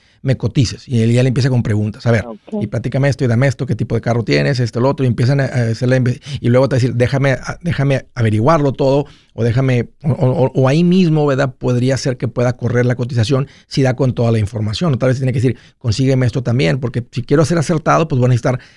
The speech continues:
Speaker 1: toda esta información. Y, y, y le das lo que necesita para simplemente que te cotice. Y te dice, "Mira, eh,
Speaker 2: Ok.
Speaker 1: de estas, de estas catorce compañías que puedo ver aquí, la mejor, eh, sería esta". Y a él te empieza a decir, "Mira, pero esta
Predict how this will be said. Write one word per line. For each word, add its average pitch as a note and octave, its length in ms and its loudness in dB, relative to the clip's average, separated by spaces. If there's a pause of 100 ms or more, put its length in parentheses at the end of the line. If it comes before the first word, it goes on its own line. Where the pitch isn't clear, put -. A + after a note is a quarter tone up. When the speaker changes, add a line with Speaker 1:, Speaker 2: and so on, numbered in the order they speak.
(200)
Speaker 1:
toda C3+ 200 2
esta C3+ 160 -2
información. A#2 500 -2
Y, D#3 180 0
y, F3+ 220 0
y E3+ 40 4
le E3+ 100 4
das F3 180 4
lo G#3 80 2
que G3+ 120 0
necesita D#3+ 440 2
para D3+ 200 2
simplemente D3+ 460 0
que C#3 120 -4
te - 120 -2
cotice. - 540 -4 (960)
Y A#2+ 80 -2
te B2+ 100 0
dice, A#2+ 180 2
"Mira, B2 220 0 (380)
eh, - 160 -4
Speaker 2:
Ok. A3 60 4
Speaker 1:
de - 80 2
estas, B2+ 280 -2 (160)
de C#3 120 -4
estas - 400 -4
catorce D3 480 -2
compañías A#2+ 500 0
que A#2 100 -6
puedo A#2 260 0
ver A#2+ 120 0
aquí, B2+ 320 -2 (260)
la A#2 140 0
mejor, B2+ 640 -2
eh, A#2+ 100 -4
sería A#2+ 480 -2
esta". - 400 -4 (220)
Y B2 120 -2
a B2+ 40 2
él B2+ 100 0
te D#3+ 80 -4
empieza A#2+ 200 2
a B2 40 2
decir, A2 180 -2
"Mira, G#2+ 140 -2
pero A#2 200 -6
esta D3 460 -4